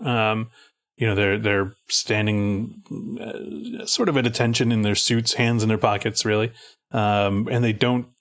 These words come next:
give any of that typical, like, muscle overreaction when something goes bad. You know, they're not, like,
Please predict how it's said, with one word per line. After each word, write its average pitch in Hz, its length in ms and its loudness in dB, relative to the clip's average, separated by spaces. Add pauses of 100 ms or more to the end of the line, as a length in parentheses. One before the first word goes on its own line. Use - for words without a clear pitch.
(200)
give 120 160 2
any 113 140 2
of 107 80 2
that 101 240 0
typical, 110 460 0
like, 95 240 -2 (840)
muscle 117 760 0 (220)
overreaction 110 840 2
when 101 120 -2
something 104 340 -2
goes 98 200 0
bad. 98 280 0
You 101 80 -2
know, 101 80 -2
they're 101 100 -2
not, 107 160 -2
like, 98 200 -6